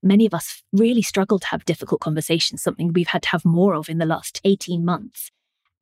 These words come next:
And I think that's really problematic. There's also something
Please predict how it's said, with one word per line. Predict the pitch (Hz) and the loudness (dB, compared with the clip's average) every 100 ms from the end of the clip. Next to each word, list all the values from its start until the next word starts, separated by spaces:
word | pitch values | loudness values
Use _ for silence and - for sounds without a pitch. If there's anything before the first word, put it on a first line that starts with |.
| - | -4
And | 185 | -2
I | |
think | 170 208 - - | 2 2 2 -2
that's | 185 - | -4 0
really | 208 196 - | 2 2 0
problematic. | - 196 180 180 233 - - - - - _ - | -2 0 2 2 0 -2 -10 -12 -20 -20 _ 0
There's | 185 | 2
also | 185 247 - 175 | 4 2 0 -4
something | - 151 170 170 | -4 -4 -2 0